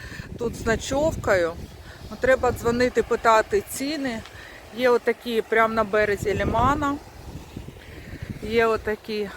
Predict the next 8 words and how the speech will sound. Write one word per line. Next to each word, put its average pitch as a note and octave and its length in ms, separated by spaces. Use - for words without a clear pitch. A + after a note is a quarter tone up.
на G#3+ 200
горі. A3 600
Подивіться B3 480
на A#3+ 160
лиман. G#3 460
Які D4 300
хвилі, A3 520
а? A#3 280